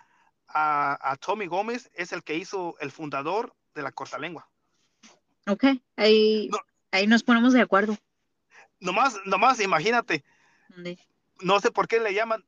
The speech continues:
Speaker 1: la cortalengua, ¿eh?
Speaker 2: <laughs> Ay, ¿por qué será? Voy a tener que ver el,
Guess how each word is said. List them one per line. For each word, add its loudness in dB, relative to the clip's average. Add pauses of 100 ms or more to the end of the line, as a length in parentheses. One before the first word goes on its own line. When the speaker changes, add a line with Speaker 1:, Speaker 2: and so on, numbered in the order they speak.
(140)
Speaker 1:
la -6
cortalengua, -6
¿eh? -10 (1000)
Speaker 2:
<laughs> 6
Ay, 8 (100)
¿por 6
qué 8
será? 4 (280)
Voy 12
a 8
tener 8
que 4
ver 8
el, 4